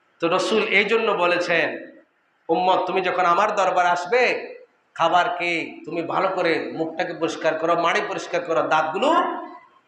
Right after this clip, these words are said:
পরিষ্কার করো, দুর্গন্ধ নিয়ে তুমি আমার কাছে আসবে না।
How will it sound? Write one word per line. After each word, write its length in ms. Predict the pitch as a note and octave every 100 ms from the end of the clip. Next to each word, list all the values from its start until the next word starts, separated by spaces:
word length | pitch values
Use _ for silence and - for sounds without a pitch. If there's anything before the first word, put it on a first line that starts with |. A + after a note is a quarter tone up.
| _ -
পরিষ্কার 380 | G3+ - G#3
করো, 220 | G3+ G3+ G3+
দুর্গন্ধ 520 | G3 A3 A#3 C4+ D4
নিয়ে 200 | C#4+ B3+
তুমি 200 | G#3 G3+
আমার 220 | F3+ F3+
কাছে 280 | - E3+ E3+
আসবে 300 | D3+ - D3
না। 240 | B2 -